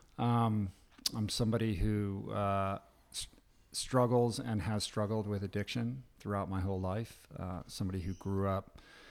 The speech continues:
uh, as a youngster, kind of, uh, uh, insecure and had difficulty connecting with other people, um, sort of a loner, quiet child,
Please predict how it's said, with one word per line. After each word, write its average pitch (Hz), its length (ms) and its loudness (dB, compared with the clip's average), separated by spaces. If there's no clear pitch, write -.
uh, 107 240 -4
as 117 220 0
a 107 60 -2
youngster, 120 600 4
kind 117 300 2
of, 107 400 0
uh, 104 800 0
uh, 110 500 0
insecure 123 920 4
and 104 560 0
had 104 200 -2
difficulty 104 640 -2
connecting 101 460 0
with 98 100 2
other 92 160 0
people, 95 600 -4
um, 90 380 -6
sort - 200 -2
of 98 80 0
a 104 40 0
loner, 98 580 0
quiet 95 440 -2
child, 95 580 -4